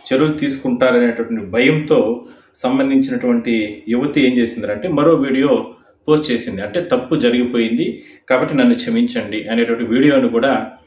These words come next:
ఆమె రిలీజ్ చేయడం జరిగింది. మంచిదే, అంటే పర్వా-, ప్రతి ఒక్కరూ తప్పు చేస్తారు, ఆ, దాని తర్వాత రియలైజ్ అవ్వడం అనేది సహజం. కానీ ఇదే, ఇలాంటి వీళ్ళన్నా చూసి, ఎందుకంటే రెండు రోజుల క్రితం కూడా తిరుమల కొంతమంది యువకులు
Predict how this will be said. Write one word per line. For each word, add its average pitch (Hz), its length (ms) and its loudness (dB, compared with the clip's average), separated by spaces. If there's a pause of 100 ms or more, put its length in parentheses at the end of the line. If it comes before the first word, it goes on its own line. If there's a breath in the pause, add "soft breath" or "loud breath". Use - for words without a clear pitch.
(180 loud breath)
ఆమె 117 380 0 (240)
రిలీజ్ 135 360 2
చేయడం 110 200 -2
జరిగింది. 92 440 -6 (540 soft breath)
మంచిదే, 139 500 0
అంటే - 300 -4
పర్వా-, 123 400 2
ప్రతి 113 320 -6
ఒక్కరూ 120 280 -2
తప్పు 131 200 -4
చేస్తారు, 123 640 0 (420 loud breath)
ఆ, 123 340 2
దాని 113 140 0
తర్వాత 135 280 2
రియలైజ్ 127 420 2
అవ్వడం 120 600 0
అనేది 123 280 0
సహజం. 123 540 -4 (340 loud breath)
కానీ 151 220 0
ఇదే, 139 360 4 (440)
ఇలాంటి 147 580 -2
వీళ్ళన్నా 160 440 2 (100)
చూసి, 170 200 -4
ఎందుకంటే 139 380 -2
రెండు 127 220 0
రోజుల 139 200 -2
క్రితం 131 280 -2
కూడా 123 200 4
తిరుమల 135 360 2
కొంతమంది 120 460 0
యువకులు 117 580 0